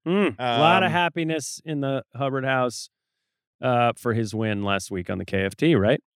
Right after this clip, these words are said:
Speaker 2: Right. So there you go. I, so what, what's the relationship between the, the, the Hubbard family and, and Brandon Harkins?
Speaker 1: Just, just, uh, Mark and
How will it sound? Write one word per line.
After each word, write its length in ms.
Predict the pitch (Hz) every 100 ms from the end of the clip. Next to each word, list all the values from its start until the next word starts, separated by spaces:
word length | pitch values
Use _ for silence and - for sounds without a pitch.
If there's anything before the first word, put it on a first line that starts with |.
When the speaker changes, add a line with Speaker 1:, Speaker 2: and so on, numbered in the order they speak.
| _ -
Speaker 2:
Right. 420 | 135 151 120 -
So 160 | - 127
there 220 | 123 143
you 120 | 147
go. 220 | 139 143 117
I, 180 | 127 120
so 120 | 147
what, 180 | 160 156
what's 220 | 160 -
the 100 | 165
relationship 680 | 151 151 151 156 - 151 -
between 720 | 135 - 143 139 135 131 - _ 147
the, 140 | 131
the, 340 | 123 123 123 117
the 60 | 127
Hubbard 420 | 143 139 135 131
family 380 | 151 135 135 131
and, 160 | 127 101
and 180 | 127
Brandon 260 | 123 131 127
Harkins? 440 | 156 - 90 - -
Speaker 1:
Just, 360 | 165 160 - 123
just, 460 | 160 156 - - - 147
uh, 220 | 131 123
Mark 420 | 113 131 131 127 139
and 300 | 123 113